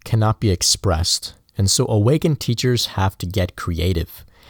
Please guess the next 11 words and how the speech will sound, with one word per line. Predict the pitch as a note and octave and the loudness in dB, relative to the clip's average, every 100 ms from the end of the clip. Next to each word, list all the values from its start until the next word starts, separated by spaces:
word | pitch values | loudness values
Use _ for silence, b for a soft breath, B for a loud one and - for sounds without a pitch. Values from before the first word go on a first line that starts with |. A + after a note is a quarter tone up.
| B B | B B
They | A#2 | 2
have | A#2+ | 2
to | - | 2
be | A2 | 0
flexible, | F#2+ - G#2 G2+ - F#2+ E2+ - - _ _ _ - | -2 0 0 0 0 -4 -4 -8 -12 _ _ _ -2
and | G2+ | 0
they | F#2 | 2
have | G2 G2 | 0 0
to | G#2+ | -2
be | F#2+ | -4
inconsistent. | - G2 G2+ F2+ F2 F#2 - F2 F2+ | -2 0 0 0 0 0 0 -2 -6